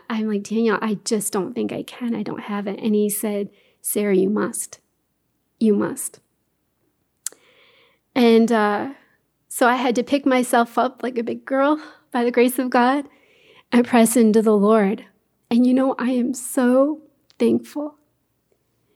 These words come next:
because that's the message that brought me out. That's the message that brought me out.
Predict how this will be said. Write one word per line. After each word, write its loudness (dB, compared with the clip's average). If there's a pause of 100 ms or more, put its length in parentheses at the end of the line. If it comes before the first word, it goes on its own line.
because 0
that's 2
the 4
message 2
that -2
brought -6
me 0
out. -6 (1120)
That's 2
the 6
message 4
that 0
brought 2
me 6
out. 0